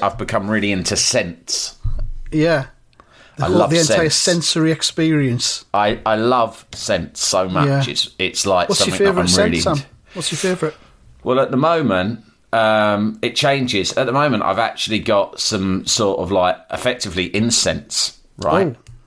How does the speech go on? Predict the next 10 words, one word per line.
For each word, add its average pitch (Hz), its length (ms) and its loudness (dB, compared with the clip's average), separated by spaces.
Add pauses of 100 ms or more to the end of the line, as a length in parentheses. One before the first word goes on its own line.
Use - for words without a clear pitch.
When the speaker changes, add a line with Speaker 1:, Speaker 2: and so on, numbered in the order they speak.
Speaker 2:
hmm. 156 240 0 (240)
Speaker 1:
I 92 60 0
got 95 180 0
some 90 160 -2
sticks. - 400 -2
Someone 95 260 -2
gave 104 240 0
them 92 140 -6
to 87 200 -2
me. 80 300 -2